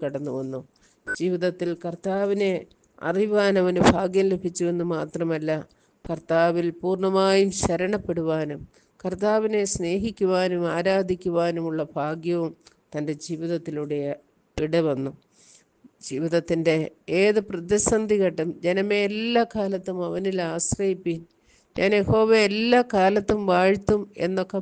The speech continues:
പലയിടങ്ങളിൽ ആവർത്തിച്ച് പറഞ്ഞ കർ-, ദാവീദ് ഇവിടെ തൻ്റെ ഒരു തീരുമാനം ഉറപ്പിച്ച് പറയും, "ഞാൻ എപ്പോഴും പ്രത്യാശിക്കും, ഞാൻ മേൽക്കുമേൽ നിന്നെ സ്തുതിക്കും."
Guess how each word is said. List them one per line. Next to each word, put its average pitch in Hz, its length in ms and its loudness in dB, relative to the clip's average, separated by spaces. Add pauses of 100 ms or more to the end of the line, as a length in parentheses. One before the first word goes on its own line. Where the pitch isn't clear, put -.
പലയിടങ്ങളിൽ 185 840 0 (440)
ആവർത്തിച്ച് 214 800 0
പറഞ്ഞ 170 240 -2 (100)
കർ-, 147 160 -8 (380)
ദാവീദ് 165 520 0 (580)
ഇവിടെ 170 280 -2 (300)
തൻ്റെ 170 340 -2
ഒരു 175 100 -4 (100)
തീരുമാനം 196 640 0 (360)
ഉറപ്പിച്ച് 196 640 -6
പറയും, 160 360 -4
"ഞാൻ 196 120 0 (100)
എപ്പോഴും 190 600 0
പ്രത്യാശിക്കും, 151 800 -6 (440)
ഞാൻ 165 200 -4 (160)
മേൽക്കുമേൽ 170 680 -2 (380)
നിന്നെ 143 300 -6
സ്തുതിക്കും." 170 720 -8